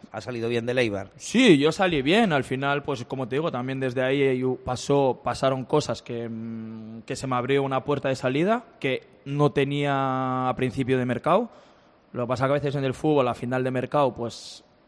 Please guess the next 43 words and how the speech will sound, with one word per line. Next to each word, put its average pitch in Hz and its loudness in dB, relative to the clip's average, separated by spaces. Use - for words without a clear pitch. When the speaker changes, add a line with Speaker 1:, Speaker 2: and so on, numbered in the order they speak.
Speaker 2:
se - -2
abren 127 4
puertas 143 4
que 120 -6
tú 120 -2
no 127 0
crees 131 -4
que 127 -6
se 120 -4
van 120 0
a 117 0
abrir, 160 0
tanto 117 -6
de 123 -4
entrada 123 -2
como 120 -4
de 120 -2
salida. 131 -2
Y 151 -2
justo - 2
s-, - -16
pasa 135 -2
lo 127 2
del 131 0
Obete, 127 0
entonces 123 -6
se 120 -12
me 117 -6
abre 117 -4
la 113 -4
puerta 123 -6
del 113 -6
Málaga 131 -6
y 120 -8
entonces, 113 -8
pues, - -12
había 113 -4
dos 117 -2
puertas 113 -4
abiertas, 107 -6
la 104 -4
del 104 -4
Eibar, 113 0